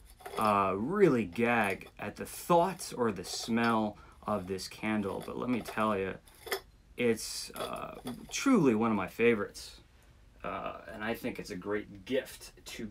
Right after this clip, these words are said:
give. And we're nowhere near Thanksgiving, but I figured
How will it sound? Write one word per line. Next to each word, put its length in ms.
give. 600
And 280
we're 160
nowhere 340
near 220
Thanksgiving, 680
but 320
I 40
figured 460